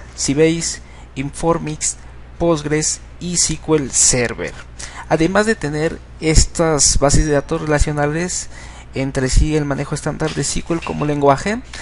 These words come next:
suelen tener sus propios lenguajes internos de programación, como por ejemplo Oracle, que utiliza el P L S Q L para hacer programación con datos, aparte de utilizar, bueno, de la utilización de Java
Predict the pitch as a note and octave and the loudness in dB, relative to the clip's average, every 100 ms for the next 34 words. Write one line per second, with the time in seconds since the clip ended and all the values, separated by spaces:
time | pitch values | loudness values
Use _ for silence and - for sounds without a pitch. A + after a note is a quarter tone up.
0 | - - - - F#3+ G3+ G3 D3+ D3+ D#3 | -14 -16 -14 0 2 2 0 -2 -2 -4
1 | - D3+ - D3+ D3 - B2 A#2+ B2 C3+ | -2 0 0 -2 -4 -4 -6 -4 0 0
2 | C3 D3+ - - B2+ - C#3 D3 D3+ - | 0 -4 -6 -10 -6 -2 0 -2 -2 0
3 | D3+ D#3+ E3+ - B3 B3+ - - - - | 0 2 0 0 -2 -4 -12 -16 -10 -4
4 | D3 D3+ C#3+ C#3 D3+ - D3+ - - D#3 | 0 2 2 2 -4 0 -2 -2 -4 0
5 | D#3 - D#3+ D#3 C#3 B2+ C3+ C#3+ D#3 C#3 | 0 0 -4 -4 -6 -4 -2 0 0 0
6 | - B2 A#2 - - D#3 C#3+ E3 - - | -2 -2 -2 -4 -2 2 2 0 -6 -14
7 | - - B2+ B2+ C#3+ - C#3+ C3+ B2+ D3 | -12 -2 0 2 2 0 -2 0 -2 -2
8 | C#3 C#3+ - D#3+ D3 C3+ - E3 E3 - | -2 -2 -4 0 4 4 2 -4 -6 -8
9 | - C#3+ C3 C3 C#3+ C#3 - A#2+ A#2+ B2 | -8 -4 -4 -2 -2 -2 -4 2 6 6
10 | A2+ A#2 - - C3+ B2 - B2+ B2+ C3 | 6 -2 -8 -8 -4 -4 -6 -6 -6 -6
11 | C#3 D3 D#3+ D3+ D#3+ | -4 0 4 4 2